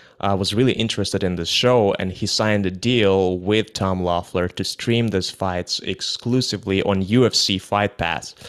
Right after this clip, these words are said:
And it's kinda cool 'cause Dana White himself, you know, he's an M M A guy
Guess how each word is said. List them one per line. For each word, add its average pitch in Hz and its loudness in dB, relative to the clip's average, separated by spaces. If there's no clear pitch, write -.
And 101 -2
it's 123 -2
kinda 160 4
cool 180 4
'cause 113 2
Dana 131 4
White 113 2
himself, 110 0
you 139 2
know, 98 4
he's 117 2
an 107 2
M 104 2
M 98 0
A 90 0
guy 87 -4